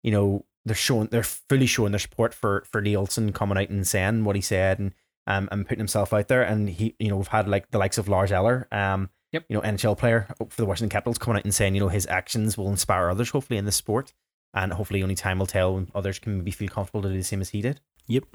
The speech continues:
Speaker 2: Definitely. Um, moving on from that then, Marty, um, you have some, uh, news from the World Cup of Hockey.
Speaker 1: Yeah, so actually this is a couple of little bits and pieces actually that, um, have come out over this last, um, over, only over the last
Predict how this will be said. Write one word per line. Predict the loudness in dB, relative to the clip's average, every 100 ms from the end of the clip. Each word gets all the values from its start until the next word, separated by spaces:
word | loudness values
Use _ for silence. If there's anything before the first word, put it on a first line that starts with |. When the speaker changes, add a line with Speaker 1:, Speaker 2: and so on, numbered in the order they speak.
| _ _
Speaker 2:
Definitely. | -10 -8 -10 -12 _ _ -20 -20 _ _ _ _ 4
Um, | 8 6 4 -4 _ _ _ 2
moving | 4 4 4
on | 4 4 4
from | 0 2
that | 2 2
then, | 0 2
Marty, | 2 2 2 0 0
um, | 2 4 2 0
you | -4 -2 0
have | 2 2 2 0
some, | 0 2 2 2 2 0 -2 -2
uh, | 0 2 0
news | 0 2 4 2 2 -2 _ 0
from | 2 2 2 -2 -4
the | -8 -6 -4 -4 -6 -4
World | 0 0
Cup | 0 -6
of | -2
Hockey. | -2 0
Speaker 1:
Yeah, | 2 6 6
so | 6 4 6 6
actually | 4 2
this | 2 0
is | 0
a |
couple | 2 4
of | 4
little | 4
bits | 0 0
and | 0
pieces | 0 0 0
actually | 0 2
that, | 2 2 2
um, | 2 2
have | 0
come | 2
out | 2
over | 2
this | 0 2
last, | 2 0 -2
um, | 0 0
over, | -2 -4 0
only | 2 2
over | 4
the | 2
last | 2